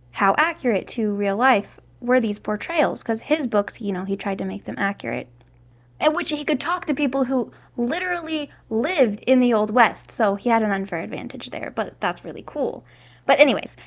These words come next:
he says that, like, gunfighters are kind of overemphasized in fiction. Like, those things happened,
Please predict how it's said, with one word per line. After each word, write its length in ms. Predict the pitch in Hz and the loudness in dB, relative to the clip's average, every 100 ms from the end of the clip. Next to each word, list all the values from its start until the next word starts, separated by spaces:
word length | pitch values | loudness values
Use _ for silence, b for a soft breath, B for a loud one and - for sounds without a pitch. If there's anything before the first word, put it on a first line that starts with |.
| B B | B B
he 140 | B 320 | B -4
says 240 | 349 339 | -2 4
that, 180 | 269 269 | 6 8
like, 380 | 240 214 - 220 | 6 4 -2 2
gunfighters 720 | 208 226 247 294 294 311 320 | 6 6 4 4 4 2 2
are 160 | 277 247 | 2 2
kind 180 | 269 | 0
of 80 | 262 - | -2 2
overemphasized 880 | 240 240 196 202 269 285 294 294 - | 2 4 0 0 -2 0 -2 -2 -6
in 120 | 294 | -6
fiction. 480 | 285 311 - 330 339 - b b | -4 -4 -6 -8 -10 -16 b b
Like, 180 | 254 233 | 2 4
those 160 | 277 262 | 0 2
things 240 | 233 220 | 0 0
happened, 680 | - - 170 - 339 330 | -4 -2 -2 -2 -8 -8